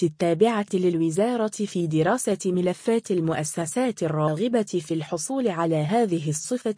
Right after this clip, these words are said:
والتفاعل معها في أسرع الآجال بالتنسيق مع الإدارة العامة للديوانة، بما يساهم في توسيع قاعدة المؤسسات المنتفعة ومنح هذا الامتياز لمستحقيه.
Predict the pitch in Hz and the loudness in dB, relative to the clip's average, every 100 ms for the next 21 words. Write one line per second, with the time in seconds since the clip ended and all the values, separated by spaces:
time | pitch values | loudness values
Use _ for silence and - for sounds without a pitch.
0 | 190 156 151 165 156 240 233 170 160 180 | 2 2 0 -4 -2 -2 0 0 0 -2
1 | 185 175 180 170 175 165 254 - 175 151 | -2 -2 -2 -4 -4 -4 -2 -2 -2 -2
2 | 156 180 170 180 247 202 156 156 - 170 | 0 2 2 4 2 2 0 -2 -2 -2
3 | 165 - 277 - 170 180 165 156 156 175 | -2 -2 -4 -2 -2 0 0 -2 0 2
4 | 208 220 180 160 156 151 190 220 214 202 | 4 4 2 0 0 2 0 0 0 0
5 | 180 165 151 156 147 180 226 220 220 _ | -2 0 0 2 2 2 2 0 -2 _
6 | - 208 262 233 185 202 208 285 294 214 | -6 2 4 6 6 4 4 2 0 2
7 | 202 190 - 175 175 170 - 262 269 226 | 0 0 -2 -2 2 0 0 0 2 2
8 | 160 165 160 175 226 208 175 160 170 - | 0 0 0 2 2 0 0 0 -2 -2
9 | 151 - 170 - 247 - 165 160 156 151 | -4 -2 -2 0 -2 0 -2 0 0 -2
10 | 156 240 226 226 196 165 175 226 156 165 | -4 -2 -2 0 0 2 2 0 0 -4
11 | 156 214 220 170 165 156 175 196 226 226 | 0 2 4 2 2 -2 0 2 2 0
12 | 220 208 202 202 196 233 - 202 _ 240 | -2 0 2 2 -2 -8 -8 -8 _ -2
13 | 220 151 151 151 | 2 2 2 0